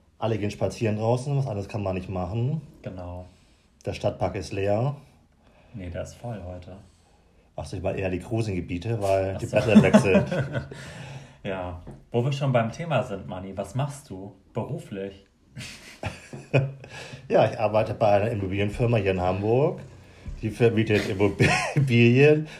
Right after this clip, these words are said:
Speaker 1: und Wohnungen an Mieter. Und ich arbeite da an der Poststelle,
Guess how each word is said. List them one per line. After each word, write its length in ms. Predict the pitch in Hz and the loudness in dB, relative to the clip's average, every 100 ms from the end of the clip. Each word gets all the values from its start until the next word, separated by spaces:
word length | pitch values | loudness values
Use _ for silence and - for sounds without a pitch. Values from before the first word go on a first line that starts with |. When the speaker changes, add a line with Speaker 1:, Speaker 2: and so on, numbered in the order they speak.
| - | -14
Speaker 1:
und 320 | - 95 92 | -6 -6 -4
Wohnungen 720 | 95 98 101 113 110 120 127 135 | -2 0 0 2 4 4 4 2
an 720 | 101 101 101 104 104 104 101 _ _ - _ _ | 0 0 0 0 -2 -4 -8 _ _ -20 _ _
Mieter. 520 | 175 147 113 87 82 - - - - - - _ _ | -6 0 2 2 0 -6 -18 -20 -20 -20 -20 _ _
Und 420 | - 107 104 104 104 | -6 -2 0 -2 -4
ich 100 | 113 | -4
arbeite 300 | 107 101 98 | 0 0 0
da 60 | |
an 40 | 90 | 0
der 80 | 90 | -2
Poststelle, 760 | 95 98 - 127 143 165 180 | -4 -6 -4 -2 0 0 -2